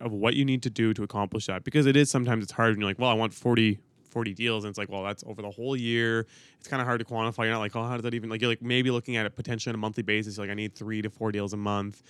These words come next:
Um, and so you're just kind of flailing along. But if you break it down to, like, on a weekly basis, "I need to get X amount of contracts written, which means I need to have this many clients in the pipe, which means I need to be doing this."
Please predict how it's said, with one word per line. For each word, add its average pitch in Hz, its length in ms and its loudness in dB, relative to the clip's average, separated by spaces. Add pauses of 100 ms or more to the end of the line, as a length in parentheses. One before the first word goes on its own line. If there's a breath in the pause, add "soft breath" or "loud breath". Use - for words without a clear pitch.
(360 loud breath)
Um, 98 460 2
and 101 220 -4
so - 80 -4
you're 104 140 0
just 107 140 -4
kind 117 200 0
of 101 180 -2 (220)
flailing 110 320 -4
along. 104 340 0
But 120 100 2
if 107 140 -2
you 113 300 0 (320 soft breath)
break 127 180 4
it 131 80 2
down 117 240 6
to, 117 80 -2
like, 104 160 0 (100)
on 113 200 4
a 117 40 6
weekly 127 300 6
basis, 117 540 2
"I 104 160 0
need 113 340 0
to 104 260 -2
get 98 220 0 (180)
X - 220 -4
amount 110 140 2
of 104 60 -2
contracts 101 460 -2
written, 98 320 -4 (440 soft breath)
which 117 180 -2
means 107 140 2
I 107 60 6
need 113 120 4
to 107 80 -4
have 98 160 -8
this 117 180 -4
many 107 160 -4
clients 101 360 0
in 107 40 -4
the 101 60 -6
pipe, 98 320 0
which - 160 -10
means 107 140 -8
I 101 100 -2
need 110 100 -4
to 98 60 -6
be 98 60 -6
doing 95 180 -4
this." 117 320 -2